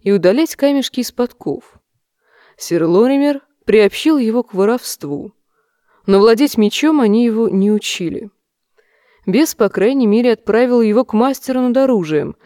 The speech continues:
когда они прибыли в Красный замок. Тот преподал пареньку несколько уроков, но во время голодного бунта сир Аарон Сантагар оказался в числе убитых,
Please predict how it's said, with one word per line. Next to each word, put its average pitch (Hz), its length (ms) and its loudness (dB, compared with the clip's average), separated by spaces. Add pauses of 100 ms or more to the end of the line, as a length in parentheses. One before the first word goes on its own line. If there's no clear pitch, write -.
(240)
когда 180 320 2
они 185 220 4
прибыли 226 400 -2
в 214 100 -4
Красный 202 420 0
замок. 190 580 -4 (840)
Тот 359 220 2
преподал 175 640 2 (220)
пареньку 185 480 2
несколько 170 540 -2
уроков, 185 600 0 (640)
но 247 160 2
во 302 120 4
время 311 320 4
голодного 277 640 2
бунта 226 680 0
сир 208 320 0
Аарон 262 360 2
Сантагар 233 720 0 (360)
оказался 240 600 0
в - 40 -10
числе 233 440 -6
убитых, 180 800 -6